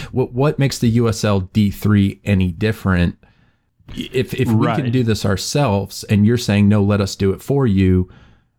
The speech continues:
Speaker 1: it, you know, w-, why give up that autonomy?
Speaker 2: Yeah, and I think that's a situation where, you know, with, with these other leagues that are, that are potentially growing up, this,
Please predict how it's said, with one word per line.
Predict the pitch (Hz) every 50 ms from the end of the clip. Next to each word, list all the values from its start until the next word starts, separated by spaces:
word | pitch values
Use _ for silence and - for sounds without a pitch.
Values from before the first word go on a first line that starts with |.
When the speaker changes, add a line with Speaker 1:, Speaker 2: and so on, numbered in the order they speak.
| _ _ _ _ _ -
Speaker 1:
it, | - 107 123 - - 120 107 - _ _
you | - 82 80 - - 120 117
know, | 110 104 98 95 92
w-, | 90 - - 110 117 120 107
why | 113 107 113 120 131 135 139
give | 123 131 123 101 117
up | 120 120 -
that | - 104 101 95
autonomy? | 90 90 - - 110 110 104 95 90 95 - - _ _ _ _ _ _ _ _ _ _ - - -
Speaker 2:
Yeah, | 151 185 180 135
and | 113 120 127 139
I | 135
think | 135 190 214 208
that's | 190 151 135 -
a | 113
situation | 113 127 117 - 113 107 101 98 - 113 107 101
where, | 101 101 101 101 101 98 95 95 95 101 - _ _ _ _ _ _ _
you | - 135 123 127
know, | 117 107 101 104
with, | 104 107 113 123 113 120 - _
with | 147 135 135 123 110
these | 127 123 117
other | 147 147 147 135
leagues | 120 123 147 143 120 110 - - -
that | 135 131 123
are, | 113 110 110 110 113 113
that | 113 101
are | 104 98 95
potentially | - - 107 110 - - 160 180 160 135 135 131 123
growing | 107 117 120 117 110 107 104 104
up, | 101 101 104 101
this, | 110 101 - - -